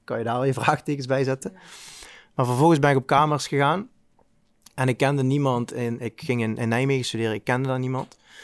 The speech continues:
Eh, ik moest een heel nieuw leven opbouwen en ik zat in mijn eentje op een appartementje. En die, die eenzaamheid, maar ook het niet hebben van die sociale controle,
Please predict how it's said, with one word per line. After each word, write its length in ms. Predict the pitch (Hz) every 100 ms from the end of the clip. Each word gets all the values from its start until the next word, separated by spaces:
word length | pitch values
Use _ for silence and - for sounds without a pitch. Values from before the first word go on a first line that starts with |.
| - _ -
Eh, 120 | 110
ik 80 | 117
moest 160 | 123
een 60 | 123
heel 140 | 135
nieuw 140 | 139 123
leven 280 | 127 120
opbouwen 440 | 123 127 127 127 120
en 40 |
ik 260 | 113 - -
zat 280 | - 117 117
in 80 | 117
mijn 120 | 117
eentje 160 | 120
op 60 | 113
een 60 | 110
appartementje. 640 | 110 - 120 113 107 - - _ - - _ _ _ _
En 460 | 120 120 120 117
die, 420 | 113 147 143 156 131
die 220 | 151 -
eenzaamheid, 600 | 147 160 151 135 123 117
maar 120 | 123
ook 200 | 139 135
het 120 | 123
niet 200 | 123 151
hebben 200 | 151 127
van 120 | 127
die 100 | 131
sociale 460 | 131 127 139 120 123
controle, 580 | 120 113 110 117 147